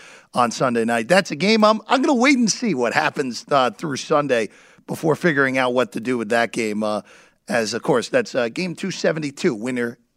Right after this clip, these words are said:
more than likely is win it in scenario. Of course, we get that wacky tie scenario if, uh, craziness happens early in the day.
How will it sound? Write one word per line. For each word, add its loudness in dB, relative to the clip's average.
more 4
than -4
likely 2
is -6
win 0
it 0
in -2
scenario. 0
Of -2
course, -4
we -8
get -2
that 0
wacky 2
tie 2
scenario -2
if, -4
uh, 0
craziness -4
happens -4
early -2
in -4
the -6
day. 2